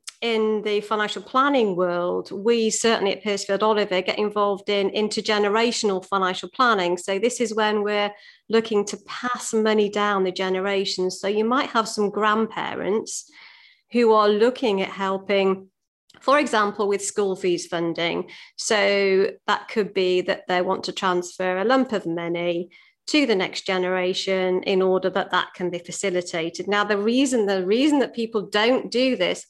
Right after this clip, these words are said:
often is because they don't want the money to end up with an estranged son-in-law or daughter-in-law, and therefore they want to protect the bloodline.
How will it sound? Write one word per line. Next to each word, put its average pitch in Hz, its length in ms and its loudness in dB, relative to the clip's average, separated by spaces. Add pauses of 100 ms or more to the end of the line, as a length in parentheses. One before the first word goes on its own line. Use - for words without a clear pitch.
(100)
often 196 720 -4 (380)
is 202 160 -2
because 214 360 0
they 214 120 2
don't 233 260 2
want 330 160 4
the 294 80 4
money 208 640 -2 (260)
to 226 160 2
end 220 260 4
up - 360 -4
with 196 120 0
an 196 120 2
estranged 220 760 0
son-in-law 262 640 2
or 220 240 0
daughter-in-law, 175 920 -4
and 185 160 0
therefore 190 680 0 (280)
they 190 120 -2
want - 180 -2
to - 60 -14
protect 190 340 -2
the 180 80 -4
bloodline. 175 720 -2